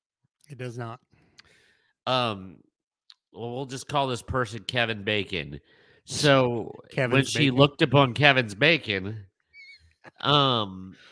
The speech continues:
Speaker 1: <laughs>
Speaker 2: I, I, I, him intentionally doing it, knowing he would get caught. There is a thread that runs through there. He,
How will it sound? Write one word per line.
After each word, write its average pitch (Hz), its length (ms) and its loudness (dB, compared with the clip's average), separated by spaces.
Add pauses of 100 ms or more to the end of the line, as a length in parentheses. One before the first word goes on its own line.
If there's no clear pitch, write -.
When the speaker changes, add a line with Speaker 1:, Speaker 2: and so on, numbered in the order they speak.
(400)
Speaker 1:
<laughs> - 400 -20
Speaker 2:
I, - 300 -10 (840)
I, 117 380 0 (160)
I, 127 420 2 (1300)
him 170 340 4
intentionally 151 1040 -2
doing 127 360 0
it, 135 120 -4
knowing 113 580 0
he 135 220 -6
would 131 140 -6
get 139 180 -6
caught. 143 320 -2
There 147 200 4
is 165 420 -2
a 196 120 4
thread 175 460 2
that 156 100 -2
runs 151 340 2
through 165 140 2
there. 131 160 2
He, 127 240 -4